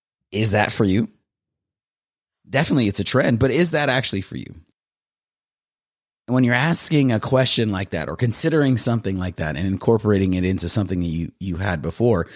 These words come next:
when maybe it was never on the table, you can do a swot analysis, right? The S W O T, strengths, weaknesses, opportunities, and threats. Look at it that way, just like a business. How is this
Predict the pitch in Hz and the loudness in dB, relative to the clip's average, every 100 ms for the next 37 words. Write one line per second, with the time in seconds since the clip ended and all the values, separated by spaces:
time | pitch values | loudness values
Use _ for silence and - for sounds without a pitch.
0 | - - 104 110 117 120 120 90 101 101 | -20 -8 0 4 4 4 2 2 2 2
1 | 98 87 78 82 123 143 123 - _ _ | 2 0 -2 0 0 0 -2 -12 _ _
2 | _ _ _ - 113 127 151 113 107 95 | _ _ _ -2 0 4 4 4 2 2
3 | 104 - 92 92 120 - - - - 101 | 0 2 0 2 2 0 -8 -8 -2 0
4 | 98 87 87 65 64 78 95 - 85 - | 0 0 -2 -4 -4 0 0 0 -4 -2
5 | 110 - 110 107 104 107 113 113 - _ | -2 0 2 4 2 2 2 2 -2 _
6 | _ _ - - - 110 113 - - 104 | _ _ -8 -4 0 2 2 0 -2 0
7 | 104 107 - 104 95 - 107 - - 117 | 0 0 2 0 -2 -2 -2 -2 0 2
8 | 110 101 95 90 113 - - - _ _ | 2 0 -2 0 0 0 -4 -4 _ _
9 | _ _ _ _ _ _ _ _ _ _ | _ _ _ _ _ _ _ _ _ _
10 | _ _ _ _ _ _ - 135 269 233 | _ _ _ _ _ _ -6 -2 0 0
11 | 247 269 262 208 - - _ - 135 151 | 2 2 2 0 -4 -10 _ -2 0 2
12 | 165 226 156 180 - - - - _ _ | 2 0 2 0 0 -4 -8 -10 _ _
13 | _ _ _ _ _ _ - 123 160 180 | _ _ _ _ _ _ -2 2 4 4
14 | 143 104 120 101 107 - | 2 2 2 2 2 0